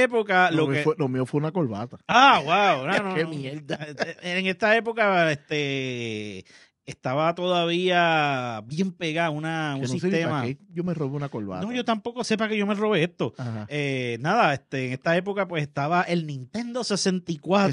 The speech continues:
Speaker 2: ¿Eso era en, eso fue en dónde? ¿En
Speaker 1: En la
Speaker 2: qué
Speaker 1: base.
Speaker 2: En la base, en la
Speaker 1: En
Speaker 2: base.
Speaker 1: Ceiba, cuando existía la base.
Speaker 2: Uh, en la base militar.
Speaker 1: En la base militar, cabrón. Entonces,
Speaker 2: Bello, bello.
Speaker 1: entonces,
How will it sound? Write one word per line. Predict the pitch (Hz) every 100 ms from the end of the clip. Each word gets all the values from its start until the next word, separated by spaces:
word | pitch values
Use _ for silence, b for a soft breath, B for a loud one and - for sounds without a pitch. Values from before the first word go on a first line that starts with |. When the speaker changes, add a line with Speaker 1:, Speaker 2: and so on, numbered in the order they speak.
| 165
Speaker 2:
¿Eso | 180
era | 190 190
en, | 180
eso | 156 135 165
fue | 180
en | 175
dónde? | 185 208 202
¿En | 185
Speaker 1:
En | 160 131
la |
Speaker 2:
qué | 107
Speaker 1:
base. | 123 139 - 90
Speaker 2:
En | 135
la | 123
base, | 123 120 -
en | 147
la |
Speaker 1:
En | 131
Speaker 2:
base. | 127
Speaker 1:
Ceiba, | 151 147 127 101
cuando | 120 123
existía | 139 123 - 151 165
la | 147 120
base. | 123 123 101 90
Speaker 2:
Uh, | 135 156
en | 120
la |
base | 107 - 160
militar. | 160 135 110 175 185
Speaker 1:
En | 196
la | 185
base | 156 139 196 196
militar, | 208 190 143 143 135 135
cabrón. | 123 107 113 120 117
Entonces, | 123 127 135
Speaker 2:
Bello, | 135 113
bello. | 120 123 151
Speaker 1:
entonces, | 147 151 208 202